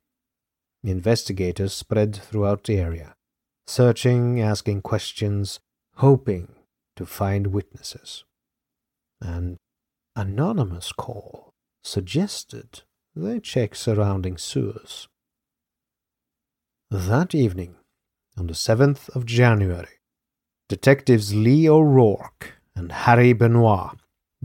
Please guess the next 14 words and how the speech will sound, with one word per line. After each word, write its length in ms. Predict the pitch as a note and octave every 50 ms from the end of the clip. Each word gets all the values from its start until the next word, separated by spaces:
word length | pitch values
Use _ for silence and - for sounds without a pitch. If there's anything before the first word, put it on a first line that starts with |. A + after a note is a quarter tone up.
| G2 F2
did 260 | F#2 A2 B2+ C3 A2
just 320 | F#2 F#2+ F2 E2+ - -
that. 360 | - G2 F2+ - - - - - _ _ _ _ _ _ _ _ _ -
Noticing 580 | G#2+ A2+ C#3 D#3+ D3+ E3 C#3+ - D3+ D3 C#3+ B2+
that 200 | B2 A#2+ A2 A2+
a 80 | G#2+
sewer 480 | - - - - - G#3+ F#3 C#3 A2+ G2
cover 480 | - - - A2 G2+ F#2+ G#2 A#2+ C3+ C3
on 300 | A2+ G#2+ G2+ G2 G2 G2
nearby 500 | G2+ G2+ G2 G2+ G2 G2+ G2 F#2+ F#2+ F#2
Winthrop 540 | F#2+ A#2 C#3 C#3+ A#2+ - - A#2 G#2 -
Avenue 480 | G#2+ A2+ A2+ G#2 G2 F#2 F2+ F#2+ A2 B2+ - _ _ _ _ _ _ _
looked 400 | - G#2+ G2 G#2 G#2 - - -
misplaced, 800 | A2+ G2+ F#2+ F2+ - - - - E3+ A3+ G#3+ A#2 - - - _